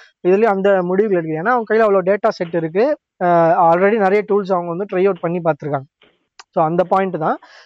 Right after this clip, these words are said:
அ, இன்னொன்னு அது சொல்லிருக்கோம். அ, கார்ப்பரேட்ஸும், அ, பெரிய பெரிய பிக் கார்ப்பரேஷன்ஸ் வந்து மக்களை வந்து தவறான முறையில அவங்க காசெல்லாம் செலவழிக்க விடுறதை நாங்க தடுப்போம் அப்படின்னு சொல்லி சொல்லுது. இப்ப இந்த மாதிரி விஷயங்கள் மக்கள் வந்து இந்த அல்காரிதம் தவறான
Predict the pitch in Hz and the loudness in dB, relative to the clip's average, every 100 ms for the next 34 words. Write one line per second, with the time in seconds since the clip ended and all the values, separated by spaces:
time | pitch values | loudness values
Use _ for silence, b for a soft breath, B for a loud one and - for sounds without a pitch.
0 | B 190 180 175 170 - 214 262 240 202 | B 0 2 2 0 -2 0 2 2 0
1 | 196 214 190 156 - 170 156 151 175 185 | 0 0 0 -4 -6 -4 -2 -2 0 -2
2 | 233 - 220 208 - 220 269 285 - 190 | -2 -2 -2 -2 -6 -6 -6 -6 -6 -2
3 | 180 165 160 b b _ 202 226 233 196 | -2 -2 -6 b b _ -2 0 0 0
4 | 202 196 180 202 196 196 196 196 175 170 | 0 2 0 -2 0 -2 0 -2 -4 -6
5 | 170 170 233 202 185 - 254 233 208 - | -6 -6 -6 -6 -6 -2 0 2 0 -2
6 | 185 202 269 - 196 220 240 240 214 202 | -6 -6 -8 -4 0 0 0 -2 -4 -4
7 | 196 247 233 - 185 185 175 185 202 202 | -2 0 -2 -2 -2 -2 0 -2 -2 -6
8 | 214 - 202 226 208 185 190 180 175 196 | -6 -2 0 2 0 0 -2 0 -2 -2
9 | 247 196 170 180 180 175 165 156 170 - | -2 -4 -2 0 0 0 0 0 -2 -6
10 | 160 - 165 147 _ B B B - 196 | -10 -6 -6 -6 _ B B B -4 -2
11 | 196 233 226 202 277 202 - 285 240 254 | 0 -2 -2 -8 -6 -6 -2 -2 0 -2
12 | 254 208 214 240 220 240 262 214 220 226 | -2 -2 0 0 -2 -6 -2 -2 0 0
13 | 226 202 170 | 0 0 -2